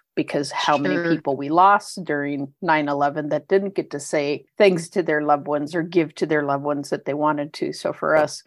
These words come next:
Speaker 1: we really turned into that deeper connection of time, which is so valuable.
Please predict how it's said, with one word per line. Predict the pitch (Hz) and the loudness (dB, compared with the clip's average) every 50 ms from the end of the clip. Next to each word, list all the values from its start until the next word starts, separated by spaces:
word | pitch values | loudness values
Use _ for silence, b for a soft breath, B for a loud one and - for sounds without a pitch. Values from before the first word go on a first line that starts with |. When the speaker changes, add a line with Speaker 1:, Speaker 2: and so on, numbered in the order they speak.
| _ - | _ 2
Speaker 1:
we | 180 180 175 | 4 4 6
really | 170 165 165 156 147 156 151 | 4 4 0 0 0 -2 -4
turned | 143 - - - 160 160 156 151 147 139 - | -4 -10 -6 -4 -2 -2 -2 -2 -4 -6 -6
into | - 156 151 147 147 151 147 - - - 175 151 147 147 143 143 139 | -4 -4 -2 -2 -2 -4 -6 -8 -8 -4 -2 -2 0 -2 -2 -2 0
that | 143 139 143 139 - - _ - - _ _ _ _ _ _ _ _ _ _ _ - 202 | 4 4 4 4 4 0 _ -18 -20 _ _ _ _ _ _ _ _ _ _ _ -8 -2
deeper | 170 190 190 190 180 160 | 0 -2 0 0 -2 -4
connection | - - 165 143 147 143 139 - - 170 151 147 | -2 -4 -4 -2 -2 -4 -4 -4 -8 -6 -4 -6
of | 127 - _ | -6 -8 _
time, | - - - 151 147 139 139 139 | -4 0 2 2 2 2 0 -4
which | 131 135 - - | -6 -4 -4 -4
is | 151 | -6
so | - - 160 143 139 | -4 -4 -4 -4 0
valuable. | 156 147 131 135 135 123 127 131 123 120 101 131 - _ | 0 2 2 2 2 -2 -6 -4 -4 -4 -4 -6 -8 _